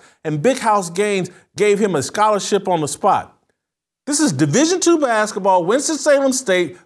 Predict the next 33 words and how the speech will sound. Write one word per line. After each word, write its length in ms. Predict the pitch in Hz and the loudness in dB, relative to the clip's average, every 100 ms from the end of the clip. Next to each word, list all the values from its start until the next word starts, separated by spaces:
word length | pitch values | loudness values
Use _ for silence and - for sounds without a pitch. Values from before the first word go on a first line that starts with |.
| - | -8
The 80 | 143 | -6
school 440 | - 311 349 330 | 0 2 4 2
is 120 | 294 | 0
poor. 540 | - - 208 202 196 196 _ - | -2 2 4 6 2 -2 _ -2
Big 180 | 277 285 | 0 2
House 260 | 311 262 | 0 0
Gaines 340 | 196 240 233 175 | -4 -2 0 -2
has 140 | 131 | -2
written 340 | 160 285 262 | -4 -2 -2
books 300 | 202 240 233 | 2 0 0
about 420 | 196 185 180 - _ _ - | -2 0 0 -4 _ _ -6
how 200 | - 254 | -4 0
little 240 | 254 214 | 2 0
money 360 | 156 208 254 240 | 0 0 0 2
he 200 | 233 220 | 2 0
had 480 | 208 320 370 370 - | 0 2 2 0 -2
for 100 | 175 | -8
scholarships. 920 | - 165 143 127 - 143 131 - - _ _ _ _ _ _ _ _ | -4 0 0 -2 -4 -4 -4 -6 -20 _ _ _ _ _ _ _ _
But 160 | 202 208 | -2 -2
someone 540 | - 311 330 339 320 | 0 0 0 2 2
who 240 | 302 262 160 | 2 0 0
didn't 360 | 269 349 339 | -2 -2 -2
pee 160 | - 320 | 0 2
a 100 | 247 | 2
drop 480 | 175 254 247 247 _ _ - | 2 2 2 -2 _ _ -4
in 180 | 196 175 | -2 -2
high 280 | - 302 359 | -2 -2 -2
school 320 | - 320 311 | -2 -2 0
basketball, 840 | 294 285 277 - 254 262 254 240 - _ _ 117 | 0 0 -2 -6 0 2 2 0 -10 _ _ -4
didn't 380 | 196 359 339 294 | -2 0 -2 0
pee 160 | 294 | 2
a 60 | 247 | 2
drop 500 | 190 226 226 220 | 2 2 2 0